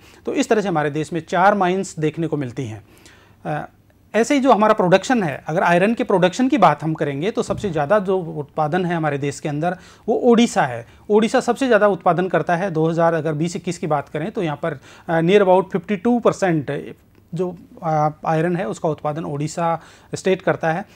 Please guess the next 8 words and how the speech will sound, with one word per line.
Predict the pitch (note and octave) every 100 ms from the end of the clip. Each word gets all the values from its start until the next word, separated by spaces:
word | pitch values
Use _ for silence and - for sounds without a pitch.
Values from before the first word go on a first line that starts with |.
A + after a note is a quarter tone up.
| -
उसके | E3+ E3+
बाद | D3 D3
छत्तीसगढ़ | G3+ G3+ A3 G#3 G3
एटीन | F3+ G#3+ G#3+
परसेंट | F3+ G3 F#3
के | F#3
साथ, | F3+ F3+ F#3
कर्नाटका, | - D#3 E3+ E3 E3+ E3+ E3